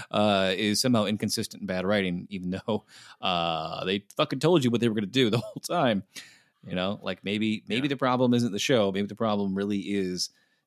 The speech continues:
Speaker 1: shitty, low information, fairly cinematically illiterate, <laughs> illiterate fans.
Speaker 2: Yeah, yeah,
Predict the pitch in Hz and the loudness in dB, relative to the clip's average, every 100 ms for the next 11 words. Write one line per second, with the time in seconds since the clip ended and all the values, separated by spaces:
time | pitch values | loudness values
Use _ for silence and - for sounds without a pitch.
0 | - - 120 104 104 104 98 _ 104 95 | -12 -6 -2 0 2 0 -2 _ -4 -2
1 | 98 101 98 90 98 92 90 90 _ _ | -2 -4 -4 -4 -4 -6 -6 -10 _ _
2 | - - - 85 90 92 - 92 90 92 | -20 -18 -12 -8 -6 -6 -6 -8 -8 -8
3 | 98 92 90 90 85 82 85 82 - 147 | -10 -12 -12 -12 -10 -10 -12 -14 -4 -2
4 | 113 95 90 - 107 110 90 - _ _ | 0 -2 -6 -8 -6 -4 -4 -8 _ _
5 | _ _ _ _ _ _ _ 123 113 92 | _ _ _ _ _ _ _ -2 -2 -2
6 | _ _ 104 85 | _ _ -8 -8